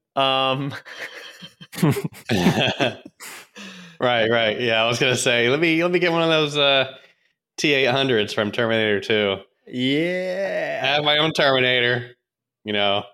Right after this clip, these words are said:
Speaker 2: the landlord says, uh, "Geez, you know, rent's due." I'd be like, "Hang on a second. Let me send a guy down to your office
Speaker 1: <laughs>
Speaker 2: and, uh, explain why it's gonna take me a little while longer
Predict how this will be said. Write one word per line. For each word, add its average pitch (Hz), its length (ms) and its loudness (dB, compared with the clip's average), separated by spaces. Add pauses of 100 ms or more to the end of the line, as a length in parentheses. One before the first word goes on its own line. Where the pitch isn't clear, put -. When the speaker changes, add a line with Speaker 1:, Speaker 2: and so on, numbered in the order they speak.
(580)
Speaker 2:
the 95 80 -6
landlord 110 500 0
says, 107 380 0
uh, 101 560 2
"Geez, 104 320 -4
you 92 80 -4
know, 98 160 -2
rent's 101 300 -4
due." 92 360 -2
I'd 98 100 -8
be 101 40 -4
like, - 340 -6 (360)
"Hang 101 160 -10
on 80 120 -8
a 78 60 -12
second. 92 320 -10
Let 104 80 -10
me 101 80 -8
send 107 260 -10
a 104 60 -12
guy 101 200 -6
down 101 200 -10
to 101 80 -8
your 98 140 -8
office - 440 -4 (440)
Speaker 1:
<laughs> 508 80 -2
Speaker 2:
and, - 160 -6
uh, - 960 -8 (180)
explain 135 540 -2
why 123 160 2
it's 113 120 -2
gonna 113 160 -4
take 127 280 -4
me 117 120 -4
a 110 100 -2
little 113 240 -2
while 110 280 0
longer 113 640 0